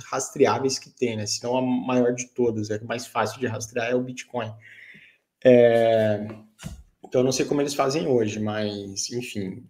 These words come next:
pra algumas empresas é mais barato pagar. Se eu não me engano, a da, a da J B S foi papo de quinze milhões e tal. É, enfim, se vocês procurarem aí, vocês vão achar.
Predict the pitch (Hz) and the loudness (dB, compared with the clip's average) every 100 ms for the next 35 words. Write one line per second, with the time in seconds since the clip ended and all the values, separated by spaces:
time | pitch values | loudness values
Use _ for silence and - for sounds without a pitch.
0 | _ 117 107 110 127 123 123 123 123 135 | _ 0 0 4 4 4 4 4 4 4
1 | 135 131 131 131 127 - 160 156 110 107 | 2 2 2 2 0 0 -4 0 -2 -2
2 | - _ _ _ - 139 143 147 135 143 | -10 _ _ _ -2 2 2 4 8 8
3 | 170 180 190 - - - _ - 127 131 | 10 8 6 4 -8 -18 _ -2 4 6
4 | 127 123 123 120 117 113 - 127 123 135 | 8 8 6 4 4 2 -2 -2 -2 0
5 | 143 135 117 135 - 135 143 139 139 127 | 2 6 6 6 2 0 0 0 -2 -2
6 | 127 - 139 123 123 107 104 113 135 127 | -8 -6 -6 -2 -2 -2 0 2 4 4
7 | 113 107 107 - 110 123 123 _ _ _ | 0 -4 -8 -2 0 0 -4 _ _ _
8 | _ _ 113 110 110 107 107 104 104 120 | _ _ -2 2 2 2 2 0 -2 -4
9 | 123 120 107 117 - 123 131 127 127 117 | -4 -8 -8 -8 -6 -2 -2 2 4 4
10 | 120 110 107 110 135 131 127 - 120 127 | 4 0 -2 -2 -4 -4 -6 -6 -4 -4
11 | 127 - 113 110 113 | -4 -6 -6 -6 -6